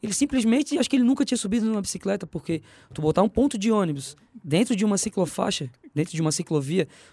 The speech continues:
tu botar um poste, tu não, tu não, tu não tirar esse poste dali, faz com que o teu, o ciclista tenha que desviar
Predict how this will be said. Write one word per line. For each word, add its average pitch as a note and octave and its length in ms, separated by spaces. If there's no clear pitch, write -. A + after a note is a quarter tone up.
tu - 80
botar D#3 300
um F3 180
poste, - 640
tu D3 120
não, D#3 180
tu C#3 120
não, D3 240
tu D3 120
não D3+ 120
tirar D#3+ 240
esse - 120
poste F#3+ 320
dali, F3 200
faz - 200
com G#3+ 140
que - 80
o G#3+ 60
teu, - 160
o A3 40
ciclista G#3+ 400
tenha A3 140
que - 100
desviar E3+ 640